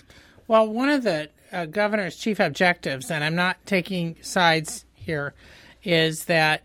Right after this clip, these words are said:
he wants someone who is more amenable to charter schools and to vouchers. Um, now, that is a very hot topic, especially among rural Republicans who aren't keen on that because they don't have,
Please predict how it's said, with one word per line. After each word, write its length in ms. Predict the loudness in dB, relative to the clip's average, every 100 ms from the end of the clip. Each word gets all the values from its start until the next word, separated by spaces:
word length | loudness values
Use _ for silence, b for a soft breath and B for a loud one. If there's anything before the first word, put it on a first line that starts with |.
| _
he 400 | -14 -2 0 2
wants 640 | 2 0 0 -2 -6 -12 -10
someone 600 | 0 2 4 2 0 -2
who 240 | -4 -2
is 180 | -2 -2
more 280 | -2 0 -2
amenable 600 | -2 -2 -2 -2 -4 -4
to 460 | -6 -4 -2 -2
charter 360 | -4 -4 -2 -2
schools 680 | -4 -2 -2 0 -2 -4 -12 b b b b -4
and 380 | 0 2 0 0
to 180 | 0
vouchers. 800 | 4 4 4 0 -8 -12 -14 -18 -20 b b b 0
Um, 360 | 2 4 2 -6 b b b 0
now, 360 | 4 6 6
that 340 | 4 8 8 6
is 160 | 2
a 60 | 2
very 180 | 2 4
hot 300 | 2 0 0
topic, 600 | 2 2 2 0 -2 -4
especially 500 | -6 4 6 6 4
among 340 | 2 2 2
rural 380 | 4 6 8 8
Republicans 720 | 4 0 2 0 0 -2 -2
who 80 | 0
aren't 240 | 2 2 0
keen 320 | 4 6 8
on 160 | 4
that 240 | 2 -2 -2
because 320 | -4 -4 -2
they 100 | 0
don't 140 | 0
have, 340 | 0 2 0